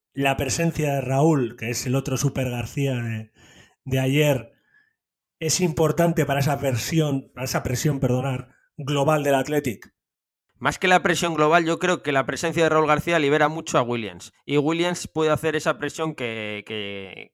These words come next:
Speaker 2: que, que le estamos pidiendo, esas caídas a bandas que se le estamos pidiendo y que ayer se vieron. Eh, Raúl García fija muchísimo a los centrales.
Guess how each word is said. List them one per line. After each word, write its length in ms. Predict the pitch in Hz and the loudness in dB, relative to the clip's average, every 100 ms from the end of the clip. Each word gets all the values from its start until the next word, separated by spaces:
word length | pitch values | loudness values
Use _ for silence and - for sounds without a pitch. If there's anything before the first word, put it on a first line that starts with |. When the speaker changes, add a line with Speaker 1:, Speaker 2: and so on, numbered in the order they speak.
| - | -14
Speaker 2:
que, 240 | 113 107 | -12 -12
que 100 | - | -12
le 60 | 110 | -10
estamos 280 | - 135 135 | -6 -6 -4
pidiendo, 400 | 131 143 156 135 | -4 -2 0 -2
esas 180 | 135 | -4
caídas 360 | - 135 143 131 | -4 0 0 0
a 40 | |
bandas 360 | 131 143 156 151 | 0 2 0 0
que 80 | 123 | -4
se 80 | 113 | -10
le 60 | |
estamos 260 | - 131 131 | -8 -8 -6
pidiendo 240 | 135 143 | -4 -4
y 60 | 147 | -4
que 100 | 113 | -4
ayer 160 | 135 | -4
se 160 | 127 110 | -4 -6
vieron. 360 | 117 127 92 - _ _ _ _ | -4 -4 -8 -16 _ _ _ _
Eh, 160 | 113 113 | -8 -4
Raúl 240 | 117 135 | -4 0
García 320 | 139 135 147 | -2 0 -2
fija 260 | - 156 135 | 0 -2 -2
muchísimo 460 | 131 127 190 143 | -4 -2 -2 0
a 40 | 120 | -4
los 120 | 120 | -4
centrales. 580 | 127 123 160 202 220 | -4 -2 -2 -2 -6